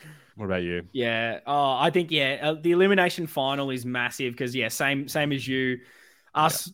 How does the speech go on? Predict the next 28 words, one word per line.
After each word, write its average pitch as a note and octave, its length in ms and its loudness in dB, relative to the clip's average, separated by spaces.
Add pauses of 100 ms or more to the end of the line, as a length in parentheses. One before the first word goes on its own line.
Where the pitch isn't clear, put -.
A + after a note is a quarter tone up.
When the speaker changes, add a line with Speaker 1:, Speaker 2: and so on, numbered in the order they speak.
Speaker 2:
not F3+ 220 8
being F3 640 4
ridiculously D3+ 840 -2
old, C3+ 580 -2
not D3 240 -2
seeing D3+ 200 -2
a C#3 40 0
lot C#3 240 0
of C#3 100 -2
Carlton B2+ 320 -2
success. B2+ 440 -4
It C#3 40 -6
was B2+ 80 -8
the C3+ 80 -8
first D#3 340 2
final D#3+ 300 8
I E3 180 10
had D#3+ 120 4
been E3+ 200 2
to E3 160 0
as C#3+ 120 -2
well, D#3 220 4
first D#3+ 300 0
Carlton D#3 280 2
Speaker 1:
Yeah, G#2 140 2
Speaker 2:
final. D3+ 440 -2
Speaker 1:
year A2 120 0
nine. G2 380 2